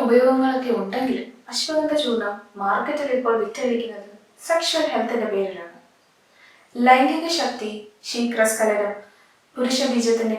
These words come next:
ക്വാളിറ്റി, അതുപോലെ സ്പേമിന്റെ മോട്ടിലിറ്റി, ടെസ്റ്റോസ്റ്റിറോണിന്റെ ലെവൽ ഇൻക്രീസ് ആക്കുക,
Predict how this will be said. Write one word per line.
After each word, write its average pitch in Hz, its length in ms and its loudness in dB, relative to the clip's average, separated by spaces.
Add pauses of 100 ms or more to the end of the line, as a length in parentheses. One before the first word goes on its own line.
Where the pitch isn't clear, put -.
ക്വാളിറ്റി, 208 520 0 (360)
അതുപോലെ 208 520 -4
സ്പേമിന്റെ 220 520 0 (100)
മോട്ടിലിറ്റി, 208 560 -6 (360)
ടെസ്റ്റോസ്റ്റിറോണിന്റെ 240 960 -2
ലെവൽ 202 300 -2
ഇൻക്രീസ് 214 420 -4
ആക്കുക, 196 260 -2